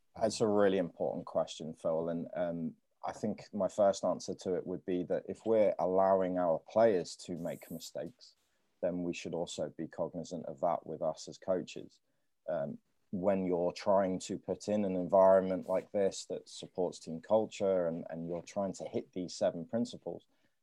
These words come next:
we're not always gonna get it right. Um, and you mentioned time. Time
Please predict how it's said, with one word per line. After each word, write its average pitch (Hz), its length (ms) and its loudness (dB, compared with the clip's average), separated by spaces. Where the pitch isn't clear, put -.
we're 123 140 2
not 135 120 6
always 120 400 4
gonna 110 180 0
get 107 160 4
it 104 60 2
right. 110 320 4
Um, 95 460 4
and 101 340 0
you - 140 -2
mentioned 117 500 2
time. 92 560 0
Time 120 400 4